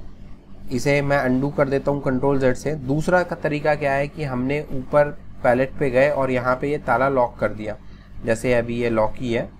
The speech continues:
Lock करने के बाद अगर मुझे इसकी height चाहिए पॉइंट नाइन, तो मैंने यहाँ पॉइंट नाइन भरा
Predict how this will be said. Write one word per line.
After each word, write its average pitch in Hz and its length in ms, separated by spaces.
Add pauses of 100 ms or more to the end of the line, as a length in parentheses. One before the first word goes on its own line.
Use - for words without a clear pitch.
(460)
Lock 131 300
करने 151 280
के 147 60
बाद 147 200
अगर 139 280
मुझे 147 280
इसकी - 180
height 117 320
चाहिए 139 220
पॉइंट 135 440
नाइन, 110 340 (680)
तो 123 60
मैंने 127 260
यहाँ 139 260
पॉइंट 127 240
नाइन 139 340
भरा 123 300